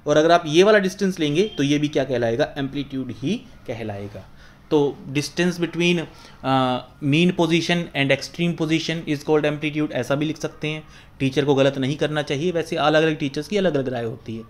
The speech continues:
Maximum displacement of vibrating object from its mean position, ये भी सही डेफिनेशन है एम्पलीट्यूड की, और जो इसने लिखी है वो भी बिल्कुल सही डेफिनेशन है, ठीक है। आगे आता है आवाज़ की लाउडनेस या सॉफ्टनेस उसकी एम्पलीट्यूड के ऊपर डिपेंड करती है,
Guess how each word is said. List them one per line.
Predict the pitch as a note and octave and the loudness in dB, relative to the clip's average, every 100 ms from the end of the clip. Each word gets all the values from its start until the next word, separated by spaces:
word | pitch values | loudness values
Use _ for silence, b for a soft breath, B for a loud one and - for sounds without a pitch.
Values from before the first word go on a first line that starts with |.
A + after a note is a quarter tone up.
| B B B C#3+ | B B B -2
Maximum | D3 - F#3+ F#3+ | -2 0 2 2
displacement | F3 - F3 E3 F3+ F3 - | 0 -2 -4 -4 -6 -6 -4
of | C#3+ - | -4 0
vibrating | C#3+ C#3 D3+ D#3 E3 | 0 2 0 0 -2
object | D3+ D#3+ D#3+ - | -2 -2 -4 -6
from | C#3+ | -6
its | C#3 - | -6 -4
mean | C3+ E3+ E3+ | -2 0 0
position, | D#3+ D#3+ E3 E3 - B B B | 0 0 -2 -6 -8 B B B
ये | B2+ B2+ | 2 2
भी | D3 D#3+ | 0 -2
सही | C#3 C3 | -2 -2
डेफिनेशन | C3+ A2+ B2 A2 A#2+ A#2 | -4 -6 -6 -6 -6 -6
है | F3+ | -4
एम्पलीट्यूड | C3 A2+ A2+ G#2+ G#2+ G#2 | -6 -6 -8 -10 -10 -14
की, | - A2+ - B B | -14 -16 -16 B B
और | B2 | -4
जो | B2 | 0
इसने | C3+ D#3 E3 | 0 0 0
लिखी | E3 G#3+ | 0 0
है | G3+ | 0
वो | E3 | 2
भी | D#3+ | 0
बिल्कुल | C#3+ A2+ A2 | -2 -6 -8
सही | A2 G#2+ | -10 -10
डेफिनेशन | G#2+ G#2 G#2 - - B2 | -12 -14 -16 -16 -18 -20
है, | - - - | -20 -20 -14
ठीक | D#3 B3 | -6 -4
है। | E3 - B B B D3 | -6 -8 B B B 2
आगे | D#3+ G#3+ | 6 6
आता | G#3 F#3 | 6 4
है | E3+ G#3 - B B D3+ | 2 0 -6 B B 2
आवाज़ | D#3 F3+ G3 F#3+ | 6 6 4 0
की | A3 | -2
लाउडनेस | E3 D3+ E3+ F#3 G3+ A3+ A3+ | 2 4 4 2 0 0 0
या | G#3+ | -4
सॉफ्टनेस | G3 G3 F#3+ - - G3+ F#3+ | 0 0 0 0 0 0 0
उसकी | F3 E3+ G#3 G#3 F#3 D#3+ | -4 -4 -4 -4 -2 -2
एम्पलीट्यूड | F3 G3 G3 G3+ F#3 | 0 0 2 2 2
के | F3+ | 0
ऊपर | E3+ D#3 | 0 -4
डिपेंड | C#3 B2+ A#2 | -2 -4 -4
करती | A2+ - | -8 -8
है, | A#2 | -12